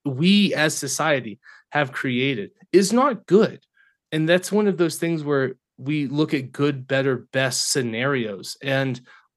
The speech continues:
I, and may-, we can get into this later, but I'm not convinced that, like, defunding state hospitals, like, state mental hospitals,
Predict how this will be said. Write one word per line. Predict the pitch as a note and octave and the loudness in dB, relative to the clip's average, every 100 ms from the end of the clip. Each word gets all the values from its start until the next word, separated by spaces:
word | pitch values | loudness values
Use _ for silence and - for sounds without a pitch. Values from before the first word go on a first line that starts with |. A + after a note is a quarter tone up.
| _ | _
I, | D3 E3 E3 - _ | 0 0 -2 -10 _
and | E3 D#3+ D3+ D3 | -4 -2 -2 4
may-, | F3 | 4
we | E3+ E3+ | 4 6
can | G3 | 8
get | F#3 D#3+ | 8 4
into | D3+ | 2
this | C3+ C#3+ | -2 -2
later, | D3 B2+ | -2 -2
but | A#2+ C3+ | -6 0
I'm | D#3+ A3 | 4 6
not | B3+ B3 | 4 2
convinced | B3+ G#3+ D3 F#3 F#3 | 2 2 4 2 2
that, | D3 | -2
like, | C#3 B2+ | -4 -4
defunding | - D3+ D#3 D3 D#3 D3 B2+ | -8 -8 -2 0 2 0 -2
state | - C#3+ - | -2 -2 -2
hospitals, | - B2+ - D3 D3 E3+ E3+ - _ | -4 -6 -4 -4 0 -2 -2 -18 _
like, | C3+ | -2
state | - E3 C#3+ | 0 0 0
mental | C3 C3 C#3 | -2 -2 -2
hospitals, | A#2+ A#2+ - D3 E3+ | -2 -4 -2 0 0